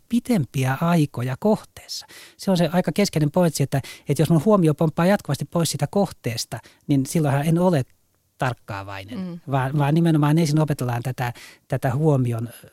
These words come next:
Speaker 1: suuntaamisen taitoa.
Speaker 2: Mm. Ö, luin kirjastasi, ö, mindfulness-tietoisen, tietoisuuden harjoittamisen taito, että, että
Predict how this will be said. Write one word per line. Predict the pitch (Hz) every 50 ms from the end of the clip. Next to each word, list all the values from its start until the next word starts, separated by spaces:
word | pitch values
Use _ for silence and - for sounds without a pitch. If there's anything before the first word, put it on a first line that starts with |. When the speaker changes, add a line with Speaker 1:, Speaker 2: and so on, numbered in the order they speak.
| _ _ _ _ _
Speaker 1:
suuntaamisen | - - - 185 151 135 127 - 113 110 117 - 123 -
taitoa. | - 113 104 87 90 _ _ - - - - _ _
Speaker 2:
Mm. | 269 254 202 190 180
Ö, | 175 - _ - - - - - - _ - - 185 170 151 - -
luin | 185 220 214 190 170 156 - _
kirjastasi, | 214 220 202 185 180 160 156 160 - - 143 147 - 165 156 143 - _ _ -
ö, | - - _ - - - - - -
mindfulness-tietoisen, | 175 165 156 156 - - 151 135 147 156 - - 160 151 - 139 139 151 165 147 135 - - _ _
tietoisuuden | 220 208 196 - 160 156 170 156 160
harjoittamisen | 180 190 175 160 - - 151 165 160 165 156
taito, | - 185 190 175 160 - 156
että, | 151 151 - _ 160 151 - - - - - - - _ _ -
että | 160 156 - _ - 165 160 160 156